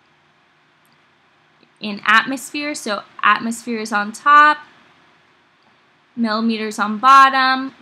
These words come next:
one atmosphere for every seven sixty. We flew through these. Pause me if you need to, but you get point seven two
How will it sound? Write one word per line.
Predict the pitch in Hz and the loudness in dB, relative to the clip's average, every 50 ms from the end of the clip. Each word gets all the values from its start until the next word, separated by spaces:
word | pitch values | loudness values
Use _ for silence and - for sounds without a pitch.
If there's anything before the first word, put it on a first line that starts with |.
| 226 202 | -10 -4
one | 220 220 226 240 | -2 0 0 2
atmosphere | 240 240 233 233 240 240 233 - - 240 226 226 | 2 2 2 0 -2 -8 -10 -10 -8 -6 -6 -6
for | 226 - 214 190 | -8 -6 -6 -6
every | 202 202 208 208 | -6 -6 -8 -10
seven | 208 - 214 202 190 196 196 208 | -8 -6 -6 -6 -6 -8 -10 -14
sixty. | - - 269 277 269 - - - - - - 254 247 247 240 240 240 247 233 226 _ _ _ _ _ _ _ _ _ _ _ _ - | -14 -10 -10 -10 -10 -10 -14 -18 -16 -12 -10 -8 -8 -6 -6 -6 -6 -8 -8 -12 _ _ _ _ _ _ _ _ _ _ _ _ -18
We | 226 | -18
flew | 208 - _ - 220 208 | -18 -16 _ -14 -14 -14
through | 208 - _ - 269 285 302 302 294 | -14 -16 _ -10 -6 -4 -4 -2 -2
these. | 233 277 262 262 262 254 262 262 233 - - - - - _ _ _ _ _ _ _ _ | -2 -2 -2 -2 -4 -4 -6 -8 -10 -14 -18 -20 -20 -20 _ _ _ _ _ _ _ _
Pause | - 220 214 208 208 | 0 2 2 0 -2
me | 220 196 | -6 -8
if | 196 - - | -10 -10 -12
you | 202 208 | -10 -6
need | 208 226 269 294 294 277 233 - | -4 -4 -2 -2 -4 -6 -8 -10
to, | - - 254 247 247 | -10 -8 -6 -6 -6
but | 226 233 - - | -6 -8 -10 -10
you | 214 208 | -10 -8
get | - 208 - - - _ | -6 -8 -8 -8 -10 _
point | 240 220 226 220 220 - | -8 -6 -6 -6 -8 -12
seven | - - - - 220 208 208 208 214 214 220 226 220 220 - _ _ _ _ _ _ _ _ _ _ _ _ _ _ _ _ _ _ | -18 -14 -4 -2 0 0 0 -2 -4 -6 -6 -8 -8 -12 -16 _ _ _ _ _ _ _ _ _ _ _ _ _ _ _ _ _ _
two | - - - - 294 277 269 262 254 247 240 240 233 233 240 262 | -10 -8 -8 -6 -6 -6 -4 -4 -4 -4 -4 -4 -4 -4 -6 -8